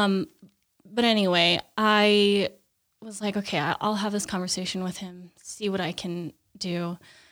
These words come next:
Um, and so I remember calling him, and the conversation ended up being really heartbreaking for me, um, because basically he said that, "Well, if this is the case, if she's gay, then the relationship changes from here on out.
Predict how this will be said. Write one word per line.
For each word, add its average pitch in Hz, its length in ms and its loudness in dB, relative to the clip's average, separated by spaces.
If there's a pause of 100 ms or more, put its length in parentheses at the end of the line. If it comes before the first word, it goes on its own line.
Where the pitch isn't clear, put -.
(200)
Um, 175 600 -6 (280)
and 185 300 -4
so 180 420 0
I 226 100 -4
remember 233 340 0
calling 190 320 0
him, 185 240 0
and 175 100 2
the 180 60 -4
conversation 196 720 -2
ended 175 220 -2
up 170 160 -6
being 165 440 -2 (960)
really 233 220 2
heartbreaking 190 560 -2
for 175 180 -4
me, 175 400 0 (500)
um, 185 300 -6
because 208 400 -2
basically 220 440 0
he 196 120 -2
said 175 240 -2
that, - 200 -6 (340)
"Well, 240 300 -2 (120)
if 202 160 -4
this 220 180 0
is 220 100 -2
the 220 60 -2
case, 208 360 -2
if 202 80 -6
she's 196 240 -2
gay, 175 200 -2
then 175 200 -2
the 170 80 -4
relationship - 560 -4
changes - 380 -6
from 101 160 -8
here - 140 -12
on 107 140 -8
out. 117 180 -8